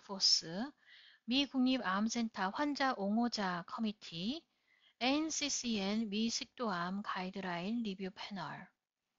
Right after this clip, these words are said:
에스코 위암 허투 시험 가이드라인 프로젝트, 미 암학회 연구 프로그램 투자자로 이제 활약을 하셨습니다.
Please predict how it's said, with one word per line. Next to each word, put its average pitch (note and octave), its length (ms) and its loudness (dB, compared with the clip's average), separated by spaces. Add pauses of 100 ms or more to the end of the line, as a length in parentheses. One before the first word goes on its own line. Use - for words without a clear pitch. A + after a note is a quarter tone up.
(920)
에스코 A#3 720 2
위암 B3 500 4
허투 D#4 440 0
시험 B3+ 360 0
가이드라인 F3+ 640 -4
프로젝트, - 880 -4 (680)
미 B3+ 300 2
암학회 A3 600 0
연구 G#3+ 440 0
프로그램 A#3 480 -2
투자자로 C4 1200 -2
이제 F3+ 140 -10
활약을 E3+ 560 -6
하셨습니다. G3+ 920 -8